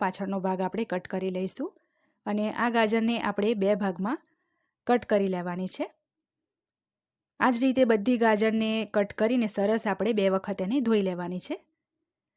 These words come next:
તો ગાજર ધોઈને આ રીતના તૈયાર થઈ જાય પછી આપણે વચ્ચેથી બે ભાગમાં એને કાપી લઈશું અને જે વચ્ચેનો સફેદ ભાગ આવે એ આપણે કાઢી લેવાનો છે. ગાજરને જો તમે છીણીને બનાવતા હોય કે પછી આ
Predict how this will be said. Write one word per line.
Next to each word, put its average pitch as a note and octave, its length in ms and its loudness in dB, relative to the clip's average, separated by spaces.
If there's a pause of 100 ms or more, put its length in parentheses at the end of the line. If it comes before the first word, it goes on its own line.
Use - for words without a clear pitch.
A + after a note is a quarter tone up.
(140)
તો A#3 80 -4
ગાજર A3+ 380 4
ધોઈને B3 320 4
આ A3+ 140 4
રીતના A3 280 0
તૈયાર G#3+ 260 4
થઈ C4 180 0
જાય A3 280 2
પછી G3 280 0
આપણે G3+ 280 0
વચ્ચેથી G3+ 480 0
બે G3 100 4
ભાગમાં G3 560 -2
એને G#3 240 -2 (320)
કાપી G3 340 0
લઈશું C4 460 -4
અને G#3+ 180 0
જે A3 120 2
વચ્ચેનો A3 480 0
સફેદ G#3+ 400 0
ભાગ A3+ 240 4
આવે A3+ 160 2
એ G#3+ 200 0
આપણે C#4+ 300 -2 (540)
કાઢી G#3+ 280 2
લેવાનો F3+ 360 -4
છે. D#4 160 -4 (1700)
ગાજરને C4 560 4
જો C4 160 2
તમે A#3+ 160 2
છીણીને A#3 400 0
બનાવતા A3 500 2
હોય A3+ 200 4
કે A3 140 2
પછી G#3+ 240 -2 (160)
આ G3+ 40 4